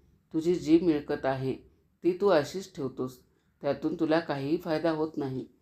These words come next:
पण जर तू ते माझ्या व्यापारामध्ये लावशील, तर तुला देखील त्याचा खूप सारा फायदा होईल." शिपायालाही ही गोष्ट पटली. त्याने विचार केला की, "माझं लग्न झाल्यानंतर ह्या होणाऱ्या नफ्यामुळे माझ्या बायकोचं, मुलांचं जीवन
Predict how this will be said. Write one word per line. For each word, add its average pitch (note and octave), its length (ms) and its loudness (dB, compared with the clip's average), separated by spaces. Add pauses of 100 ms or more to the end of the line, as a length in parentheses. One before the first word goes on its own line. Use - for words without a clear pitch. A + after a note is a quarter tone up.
(380)
पण E3 180 2
जर D#3+ 300 6
तू C3+ 120 -6
ते C#3+ 180 -2
माझ्या C#3+ 420 -2 (420)
व्यापारामध्ये E3 680 2
लावशील, C3+ 520 -2
तर C#3+ 120 -4
तुला C#3+ 340 -2
देखील C3+ 520 -6 (300)
त्याचा C3+ 300 -2
खूप F3 240 -6
सारा F3 240 -4
फायदा C#3+ 340 -6
होईल." D#3+ 200 -6 (580)
शिपायालाही D#3 720 0 (400)
ही D#3 60 -6
गोष्ट D3 340 -2
पटली. C3 400 -4 (440)
त्याने F3+ 220 2
विचार C#3+ 360 0
केला C3+ 320 -2
की, - 280 -14 (340)
"माझं D3+ 280 0
लग्न D#3+ 320 4
झाल्यानंतर C#3 720 -2 (500)
ह्या E3+ 140 2
होणाऱ्या D3+ 480 4
नफ्यामुळे C3+ 600 0 (160)
माझ्या C#3 260 0
बायकोचं, C3 640 -2
मुलांचं C3 500 -2
जीवन C3 360 -2